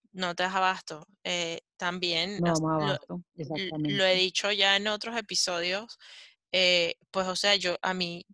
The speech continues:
Speaker 1: yo no tengo problema en, en pasar información,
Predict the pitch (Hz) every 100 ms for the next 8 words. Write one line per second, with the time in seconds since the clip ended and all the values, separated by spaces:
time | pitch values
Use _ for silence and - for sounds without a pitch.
0 | _ - 180 190 190 220 277 208 185 175
1 | 175 175 170 - 185 175 - 180 170 190
2 | 185 - 196 190 208 - - - - _
3 | - 247 - 233 202 202 - 220 233